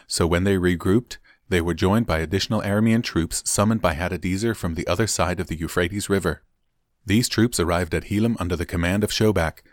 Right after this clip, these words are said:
the commander of Hadadezer's forces. When David heard what was happening, he mobilized all Israel, crossed the Jordan River, and led the army to Helam. The Arameans positioned themselves in battle formation and fought against David.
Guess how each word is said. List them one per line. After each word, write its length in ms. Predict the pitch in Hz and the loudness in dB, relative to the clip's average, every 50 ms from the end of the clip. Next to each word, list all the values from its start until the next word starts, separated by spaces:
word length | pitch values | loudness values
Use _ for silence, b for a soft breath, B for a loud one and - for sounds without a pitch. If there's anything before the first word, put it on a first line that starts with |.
| b | b
the 80 | b 87 | b -8
commander 400 | - - 85 85 90 95 104 110 | -4 -4 -2 0 0 2 2 2
of 80 | 92 - | 0 0
Hadadezer's 680 | 92 85 82 85 78 87 87 92 98 104 104 98 - | 0 -2 -2 -2 -2 0 0 0 2 2 2 0 0
forces. 520 | - - 113 95 - - 80 78 - - _ _ _ _ _ _ _ _ _ _ _ _ _ _ _ _ _ _ _ _ _ _ _ - | -2 -2 -2 0 0 0 -4 -4 -8 -8 _ _ _ _ _ _ _ _ _ _ _ _ _ _ _ _ _ _ _ _ _ _ _ -4
When 120 | 92 85 | -4 -2
David 300 | 80 90 87 87 87 80 | 0 2 2 2 0 0
heard 260 | - - 101 107 110 | 2 2 4 4 4
what 160 | 113 113 110 - | 4 2 0 0
was 160 | 110 95 - | 0 0 0
happening, 400 | 113 107 - - 85 80 76 - _ _ _ | 0 0 0 -2 -4 -6 -6 -10 _ _ _
he 120 | - 98 | -4 -2
mobilized 580 | 87 90 98 98 85 90 82 80 78 78 - - | 0 0 2 2 2 2 2 2 0 -2 -4 -4
all 240 | - 104 104 107 110 | 0 2 2 4 4
Israel, 460 | 98 104 98 90 90 80 80 78 - _ b b b b _ | 2 0 0 0 -2 -2 -2 -4 -6 _ b b b b _
crossed 320 | - 110 104 98 - - | 2 2 2 2 2 -2
the 80 | 107 98 | -4 -2
Jordan 340 | 95 107 101 98 92 92 | 0 2 2 2 2 0
River, 320 | 90 98 101 98 113 113 - b b b b - | 2 2 2 2 2 0 -2 b b b b -4
and 200 | 92 87 82 90 | -4 -2 0 2
led 200 | 87 90 98 95 | 2 2 2 2
the 120 | 95 - | 2 0
army 260 | 73 90 92 95 95 | 2 2 0 0 0
to 160 | - - 98 | 2 2 0
Helam. 460 | 80 98 92 90 85 80 78 76 76 - _ _ _ _ _ _ _ _ _ _ _ _ b b b b b b b | 0 0 0 0 0 -2 -2 -4 -8 -12 _ _ _ _ _ _ _ _ _ _ _ _ b b b b b b b
The 100 | 98 87 | 0 0
Arameans 520 | 80 85 87 82 85 90 104 110 110 - | 2 0 -2 -2 -2 0 0 0 -2 -2
positioned 400 | - 101 90 110 110 - 131 117 110 | -2 -2 0 0 0 2 2 0 0
themselves 400 | 107 - - 113 92 82 - - | 0 0 0 0 0 0 -2 -4
in 100 | 82 80 | -4 0
battle 240 | 92 92 101 113 | 0 0 0 0
formation 580 | - - 120 113 104 90 87 - - 104 98 - _ - | -2 -2 -2 -2 0 -2 -2 -2 -4 -4 -4 -6 _ -4
and 160 | 95 90 85 | -4 -4 -2
fought 260 | - - 87 87 85 | 0 0 0 0 0
against 340 | 92 87 101 101 - - - | 0 0 0 0 0 0 0
David. 340 | 92 90 87 87 76 - | 2 0 2 0 -4 -6